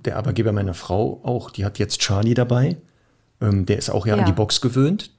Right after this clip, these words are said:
Speaker 1: Da baut die da diese mobile Box
Speaker 2: Ja.
Speaker 1: auf. Der latscht da selbstständig rein. Die bleibt sogar offen. Der entspannt da drinne. Also das funktioniert dann
Speaker 2: Und das
Speaker 1: auch.
Speaker 2: ist jetzt kein Hund, der so grundlethargisch ist, muss man jetzt auch sagen,
Speaker 1: Nein,
Speaker 2: ne?
Speaker 1: der ist, wie gesagt, der ist, äh, normaler Shepherd ja auch oft, da wo er darf.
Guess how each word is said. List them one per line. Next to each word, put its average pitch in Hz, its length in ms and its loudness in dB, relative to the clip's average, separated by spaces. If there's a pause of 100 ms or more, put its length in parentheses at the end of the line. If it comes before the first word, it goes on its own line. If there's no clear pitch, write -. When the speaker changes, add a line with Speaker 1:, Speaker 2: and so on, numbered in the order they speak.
Speaker 1:
Da - 80 -2
baut 110 260 0
die 117 60 -2
da 104 80 -2
diese 101 240 -4
mobile 98 240 -2
Box 175 300 2
Speaker 2:
Ja. 160 60 -6
Speaker 1:
auf. 151 280 -2 (340)
Der 95 100 2
latscht 107 280 2
da 110 60 2
selbstständig 110 560 -2
rein. 104 340 -2 (160)
Die - 80 -4
bleibt 113 220 0
sogar 101 240 -4
offen. 151 340 -4 (440)
Der 113 80 -2
entspannt 127 340 -6
da 104 80 0
drinne. 92 320 -6
Also 107 240 -2 (540)
das - 160 -6
funktioniert 110 580 -2
dann 208 80 2
Speaker 2:
Und 214 60 4
das 214 120 2
Speaker 1:
auch. 226 60 -4
Speaker 2:
ist 233 80 0
jetzt 220 180 2
kein 226 260 6
Hund, 240 240 4
der 208 180 4
so 208 160 -2
grundlethargisch 175 880 -2
ist, - 180 -12
muss 180 160 -8
man 190 80 -8
jetzt 185 100 -10
auch 165 120 -8
sagen, 311 120 0
Speaker 1:
Nein, 339 140 4
Speaker 2:
ne? 107 60 6
Speaker 1:
der 131 180 6
ist, 151 320 0
wie 139 40 -2
gesagt, - 280 -2
der 139 60 2
ist, - 200 -2
äh, 151 100 -6 (140)
normaler 120 540 0
Shepherd 131 380 -2
ja 98 100 -2
auch 143 140 -4
oft, - 300 -6 (320)
da 113 160 0
wo 110 100 2
er 101 80 0
darf. 110 400 -2